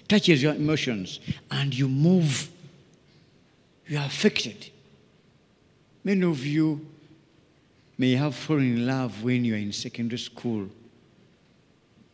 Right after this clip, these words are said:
and you have, like, a small girl, like, a small boy, and you begin laughing. You know, during the seventies, sixties, you write small letters, and then you put in either here like this, and then you throw it back in.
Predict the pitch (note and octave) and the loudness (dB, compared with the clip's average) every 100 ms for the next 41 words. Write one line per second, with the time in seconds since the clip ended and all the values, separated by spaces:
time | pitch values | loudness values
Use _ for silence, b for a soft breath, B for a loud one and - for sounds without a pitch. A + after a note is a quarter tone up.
0 | _ _ _ - - B2 C3 A2+ C3+ C3 | _ _ _ -20 -12 -6 -6 -4 -4 -6
1 | A2+ - - A2 - A#2+ B2+ A2 B2+ A#2+ | -8 -12 -10 -8 -6 -4 -4 -4 -4 -4
2 | A2+ A2+ G#2+ A2 A2+ A2 G2+ A#2 A2 F#2+ | -6 -6 -6 -4 -2 -4 -4 -6 -6 -8
3 | - B B B B B _ _ _ _ | -18 B B B B B _ _ _ _
4 | _ - B2 A#2 B2+ D#3+ C#3 C#3+ D3 A#2+ | _ -10 -6 -6 0 0 2 0 -2 -2
5 | B2+ A2+ G#2+ - - - _ _ _ B2 | -4 -4 -6 -14 -20 -20 _ _ _ -2
6 | C3+ D#3 D#3 D3+ D3 C#3 D3 C3+ A2+ - | 0 2 2 0 0 2 4 4 2 -2
7 | C#3 C#3+ C#3+ C#3 A#2+ F#2+ - B B B | 0 2 2 2 -2 -2 -8 B B B
8 | - - - C3+ A2 C#3+ C#3 C#3+ C#3 C#3 | -12 -8 2 2 4 2 2 2 2 2
9 | C3 C3+ C#3+ C3+ A#2 G#2 - A#2+ B2 D3 | 4 4 4 2 -2 -4 -8 -2 0 2
10 | C3 - C3+ - C3+ A#2+ B B - C3+ | 2 0 -4 -2 -4 -4 B B -6 -2
11 | C3 B2+ A2 - B - D3 B2 A#2 C3+ | 0 -2 -4 -10 B -4 -2 0 -2 -4
12 | C3+ A#2 A#2+ C3+ B2+ A#2 C3 C3 - G#2+ | -4 0 2 4 4 2 4 4 2 -8
13 | G#2 A2+ A2 G#2 | -10 -8 -8 -10